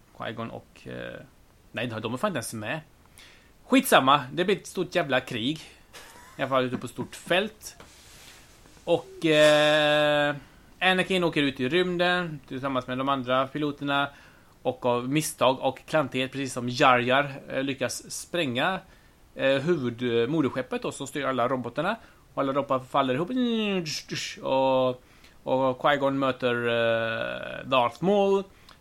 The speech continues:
Obi-Wan, eh, får pisk och s-, s-, springer bakom. De fastnar i en, i en force field.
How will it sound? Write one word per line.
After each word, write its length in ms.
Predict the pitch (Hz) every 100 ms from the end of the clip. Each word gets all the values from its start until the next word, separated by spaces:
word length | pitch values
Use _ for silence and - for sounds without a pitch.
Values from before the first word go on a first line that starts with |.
| -
Obi-Wan, 680 | 139 135 135 135 131 135 127 - 139
eh, 320 | 135 131 131
får 300 | - - -
pisk 380 | - 160 160 -
och 120 | 131 -
s-, 340 | - - - - -
s-, 200 | - - -
springer 340 | - - 135
bakom. 460 | 139 135 127 127 127 - - -
De 80 | 127
fastnar 280 | 139 - 131
i 40 |
en, 60 | 127 135
i 120 | 131
en 160 | 123
force 320 | 120 143 127 -
field. 320 | 139 135